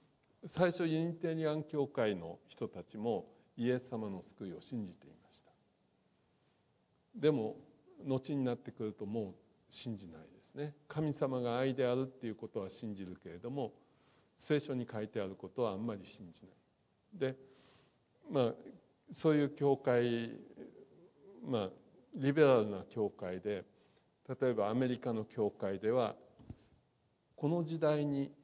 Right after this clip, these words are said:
父なる神っていうのはとんでもない。母なる神って呼ぶべきだ」っていう教会知ってます？聞いたことあります？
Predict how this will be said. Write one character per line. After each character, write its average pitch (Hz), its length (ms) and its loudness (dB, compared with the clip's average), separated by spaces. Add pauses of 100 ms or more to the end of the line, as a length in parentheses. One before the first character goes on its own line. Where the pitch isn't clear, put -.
(240)
父 - 340 -4
な 156 120 4
る 131 120 2
神 120 260 -2
っ 117 40 -4
て - 240 -10
い 101 60 -2
う 95 100 -2
の 98 140 -4
は 104 260 0 (920)
と 127 100 -4
ん 120 80 0
で 120 80 2
も 107 100 -2
な 90 140 -6
い。 - 40 -18 (1120)
母 175 300 6
な 147 140 2
る 113 120 0
神 107 280 -6
っ 95 40 -10
て - 260 -8
呼 90 80 -4
ぶ 85 180 -16
べ 87 60 -10
き - 100 -20
だ」 - 100 -20
っ - 20 -20 (1700)
て 147 60 -2
い 139 40 2
う 123 80 2
教 113 200 -2
会 90 220 -6
知 - 80 -14
っ - 40 -20
て - 100 -6
ま 85 160 -8
す？ 170 180 -8 (340)
聞 120 60 -2
い 107 60 -2
た 117 80 -4
こ - 100 -8
と 98 140 -4
あ 80 60 -2
り 90 100 -10
ま 78 100 -12
す？ 156 180 -4